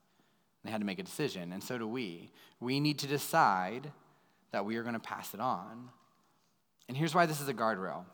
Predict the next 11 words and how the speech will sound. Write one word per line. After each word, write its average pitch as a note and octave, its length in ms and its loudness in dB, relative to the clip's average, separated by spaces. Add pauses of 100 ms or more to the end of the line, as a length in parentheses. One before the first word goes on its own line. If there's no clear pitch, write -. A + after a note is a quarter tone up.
(640)
This - 140 -10
doesn't C#3 180 -2
shock B2 260 0
anybody. G2+ 520 -4 (480)
We B2 160 -2
are D3 100 0
selfish, - 760 -4 (720)
right? B2+ 180 -2
We D#3+ 100 0
know A2+ 140 -2
that. F#2 320 -8